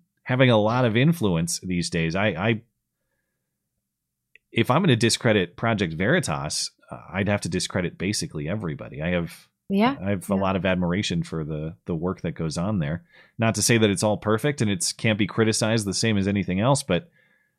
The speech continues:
Speaker 1: uh, they're working hard to get you information that nobody else is, and I, I have to respect that.
Speaker 2: And this is suspicious after the Pfizer thing.
Speaker 1: Yeah, and,
Speaker 2: Why
Speaker 1: uh, it was
Speaker 2: now?
Speaker 1: just confirmed, too. That guy does work at Pfizer.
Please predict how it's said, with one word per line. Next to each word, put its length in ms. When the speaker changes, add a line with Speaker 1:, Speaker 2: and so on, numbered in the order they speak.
Speaker 1:
uh, 280
they're 180
working 320
hard 260
to 80
get 240
you 120
information 760
that 260
nobody 560
else 260
is, 300
and 100
I, 180
I 100
have 220
to 80
respect 400
that. 300
Speaker 2:
And 100
this 140
is 120
suspicious 500
after 200
the 100
Pfizer 340
thing. 280
Speaker 1:
Yeah, 440
and, 120
Speaker 2:
Why 80
Speaker 1:
uh, 100
it 40
was 100
Speaker 2:
now? 40
Speaker 1:
just 160
confirmed, 540
too. 180
That 180
guy 160
does 360
work 260
at 100
Pfizer. 520